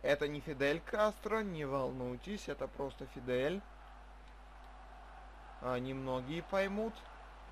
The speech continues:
И немногие поддержат эту шутку. И какие-то доли сантиметров спасают нас сейчас от гола.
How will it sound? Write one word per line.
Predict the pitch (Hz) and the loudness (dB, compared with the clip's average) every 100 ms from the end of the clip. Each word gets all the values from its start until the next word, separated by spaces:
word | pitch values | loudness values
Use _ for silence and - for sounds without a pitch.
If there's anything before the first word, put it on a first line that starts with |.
| - - - - | -12 -14 -14 -8
И | 180 | -6
немногие | 202 185 147 175 202 226 | -2 -2 0 2 2 4
поддержат | 214 233 240 254 254 254 | 8 8 10 8 10 8
эту | 262 262 | 8 8
шутку. | 277 285 - 240 254 | 6 4 4 2 4
И | 262 254 247 247 240 240 240 226 220 208 - | 6 6 6 6 6 6 4 4 4 4 6
какие-то | 208 - 202 202 214 | 4 2 0 4 6
доли | 160 151 190 220 214 | 6 6 8 8 6
сантиметров | - 202 214 196 202 196 185 - - - - - - - | 0 -6 -2 0 2 2 2 0 -4 -14 -14 -14 -12 2
спасают | 165 - 175 180 190 185 - | 4 6 8 8 8 4 0
нас | 147 151 147 - | 2 2 2 -4
сейчас | 147 - 151 135 - | -4 -2 0 0 0
от | 135 117 120 | -2 -2 2
гола. | 160 196 165 131 | 6 8 8 6